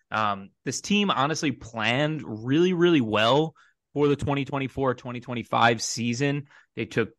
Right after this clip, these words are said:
cheap, short-term deals. Um, they moved around in the draft. They acquired more picks, and they put themselves in a really good position for this upcoming season. Obviously,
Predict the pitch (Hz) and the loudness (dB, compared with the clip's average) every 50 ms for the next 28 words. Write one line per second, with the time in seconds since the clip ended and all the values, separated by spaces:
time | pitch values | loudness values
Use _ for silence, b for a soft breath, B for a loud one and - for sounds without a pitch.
0 | _ _ - - - 180 180 190 190 - - b b b - - - - 160 170 | _ _ -6 -2 0 2 2 0 -2 -6 -20 b b b -10 -6 0 4 4 4
1 | - - - - 170 160 147 135 127 123 120 135 147 151 156 156 156 160 151 - | 4 2 -2 0 0 2 2 0 -2 -2 -2 2 4 6 6 6 4 2 0 -4
2 | - b b b b b b 117 110 113 110 107 104 104 104 - 110 120 127 139 | -10 b b b b b b -4 -2 0 0 -2 -4 -6 -6 -6 -4 -2 2 2
3 | 147 147 135 143 135 135 135 131 127 120 117 113 - 123 123 127 131 135 127 - | 2 4 4 4 6 6 4 4 2 -2 -4 -4 -2 -2 0 2 2 0 -2 -2
4 | 117 107 98 - - 131 127 131 135 135 131 127 131 131 123 - - - - 131 | -6 -6 -6 -4 0 2 2 4 4 2 0 -2 -4 -6 -8 -8 -8 -4 -2 -2
5 | 127 127 - - - - b b b b b b - 113 113 - - 151 - 143 | -2 -2 -4 -12 -14 -14 b b b b b b -6 -6 -4 0 -2 0 0 0
6 | 127 117 - 127 123 - 127 117 117 123 120 120 120 117 120 - - 104 101 117 | -2 0 2 2 2 2 0 -2 0 0 0 0 0 -2 -4 -4 -6 -8 -8 -10
7 | 107 - 113 110 104 - b b b - - 120 110 101 - - 120 - - - | -10 -10 -10 -12 -12 -14 b b b -8 -4 -4 -4 -4 -2 -4 -4 -4 -2 -4
8 | 117 113 110 104 98 - - - 120 120 113 113 120 117 110 110 - b b b | -4 -2 -2 -4 -4 -6 -2 0 0 0 2 2 0 0 0 -2 -8 b b b
9 | b b b 131 139 143 131 139 127 - - 131 127 123 123 117 110 | b b b 4 4 6 6 4 2 2 0 0 2 2 2 2 0